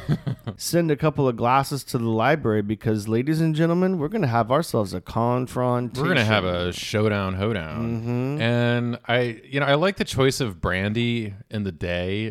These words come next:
Speaker 1: It's, it's sort of a neutral, you know, it's like, it's not celebratory. You don't drink brandy to celebrate something. You, you drink it to meditate your-, or medicate yourself. And so, yeah, I think that they, they,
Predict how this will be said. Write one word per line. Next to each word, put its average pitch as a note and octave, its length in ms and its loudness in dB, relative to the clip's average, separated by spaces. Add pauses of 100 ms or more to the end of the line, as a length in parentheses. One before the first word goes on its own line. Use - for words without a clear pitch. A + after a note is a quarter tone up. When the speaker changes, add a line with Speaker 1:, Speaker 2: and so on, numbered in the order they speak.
Speaker 1:
It's, - 360 -6
it's C3 140 -2
sort G3+ 160 2
of E3+ 100 2
a B2 40 4
neutral, G2+ 680 0 (260)
you G#2 140 -4
know, F#2 240 -4
it's - 260 -10
like, F#2+ 440 -8
it's G#2+ 240 -6
not B2+ 240 -2
celebratory. F#2 720 -2
You F2+ 100 -4
don't G#2+ 160 -2
drink F#2+ 240 -4
brandy F2+ 320 -4
to D#2+ 80 -10
celebrate D#2+ 560 -10
something. D#2 400 -10
You, E2+ 160 -12 (100)
you B2 140 -10
drink D3 240 -4
it - 80 -10
to G#2 80 -4
meditate F2+ 600 -6
your-, D#2+ 120 -12 (100)
or - 80 -12
medicate F#2 680 -8 (120)
yourself. D#2+ 580 -12 (680)
And F#2 720 -2 (260)
so, - 200 0
yeah, F#2+ 460 2 (140)
I A2+ 120 0
think C3+ 360 -4
that G2+ 240 2 (1000)
they, A2 220 -2
they, A2 420 -2